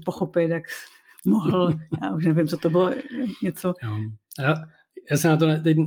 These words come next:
Speaker 2: jako nespomínám, ale to, co bych chtěl doplnit k tomu, co teď říkáš, a, a právě nádherně jsi to jako, a, roz-, rozvinula, protože tím, tou největší dovedností vlastně v jakýmkoliv vztahu, v jakýmkoliv,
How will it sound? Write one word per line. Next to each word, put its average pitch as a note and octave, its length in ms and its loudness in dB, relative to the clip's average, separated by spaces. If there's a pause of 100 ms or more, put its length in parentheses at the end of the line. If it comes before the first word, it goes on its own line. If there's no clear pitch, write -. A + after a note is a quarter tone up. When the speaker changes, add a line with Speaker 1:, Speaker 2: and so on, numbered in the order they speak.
(100)
Speaker 2:
jako C#3+ 180 0
nespomínám, B2 720 4
ale A#2+ 240 4
to, A#2+ 140 -2
co B2 200 0
bych B2 140 0
chtěl C3+ 200 2
doplnit B2 440 2
k - 40 -20
tomu, B2 180 4
co A#2+ 140 0
teď B2 140 2
říkáš, A#2+ 540 -4
a, A#2+ 100 -4
a A#2 200 -10 (200)
právě A2+ 340 -8
nádherně A#2+ 480 2
jsi A#2+ 80 -8
to B2+ 80 2
jako, A#2+ 240 0 (760)
a, - 320 -20 (240)
roz-, B2 260 0
rozvinula, C3+ 520 2
protože B2 520 -2 (1080)
tím, C#3 460 6 (340)
tou C#3 140 2
největší D#3 460 4
dovedností C3 680 0
vlastně B2+ 420 2
v A#2 60 -2
jakýmkoliv C3 520 0
vztahu, - 380 -12 (180)
v - 40 -6
jakýmkoliv, A#2 440 -6